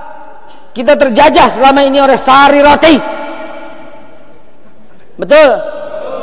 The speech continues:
Sampai sarapan musi roti. Padahal kita punya ongol-ongol. Padahal kita punya segala macam yang hebat.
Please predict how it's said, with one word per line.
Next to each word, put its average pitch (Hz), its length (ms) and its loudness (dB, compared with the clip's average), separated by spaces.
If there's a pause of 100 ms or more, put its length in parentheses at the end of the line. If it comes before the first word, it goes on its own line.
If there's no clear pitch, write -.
(120)
Sampai 226 240 0
sarapan 233 540 2
musi 233 240 -4
roti. 247 840 2 (2250)
Padahal 285 320 2
kita 269 240 0
punya 277 240 2
ongol-ongol. 262 720 4 (2250)
Padahal 285 240 6
kita 277 240 2
punya 294 400 0
segala 277 480 4
macam 262 320 0
yang 240 160 -4
hebat. 208 400 4